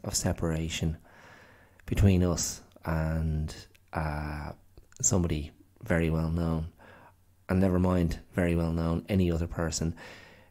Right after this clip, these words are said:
in Ireland, it's more like we think there could only be two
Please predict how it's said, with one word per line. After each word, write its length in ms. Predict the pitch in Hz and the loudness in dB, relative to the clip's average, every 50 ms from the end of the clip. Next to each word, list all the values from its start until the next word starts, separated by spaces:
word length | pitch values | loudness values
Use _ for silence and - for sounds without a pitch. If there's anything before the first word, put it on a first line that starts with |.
| _ _ _ _ _ _ _ _ _ _ _ _ _ _ - | _ _ _ _ _ _ _ _ _ _ _ _ _ _ -2
in 100 | 120 120 | 2 4
Ireland, 580 | 110 110 120 123 120 113 98 90 87 - - - - | 6 6 6 6 6 6 6 4 2 0 -4 -8 -6
it's 200 | - 104 - - | -6 -4 -2 0
more 260 | 101 98 98 95 95 92 | 2 2 4 4 4 2
like 380 | 92 90 82 82 - - - - _ _ _ _ _ - | 2 2 0 -2 -6 -12 -18 -20 _ _ _ _ _ -2
we 100 | 98 87 | -2 0
think 260 | - 104 95 87 - | 2 2 0 0 0
there 140 | - 90 85 | 0 -2 -2
could 240 | - - - 101 | -2 -2 -2 0
only 180 | 92 90 90 87 | 2 2 2 2
be 320 | 85 87 85 80 82 - - - - _ _ _ - | 0 0 0 -2 -4 -6 -10 -16 -20 _ _ _ -10
two 540 | - - - - 104 98 92 87 80 80 - | -8 -4 -2 0 2 2 4 2 2 0 -4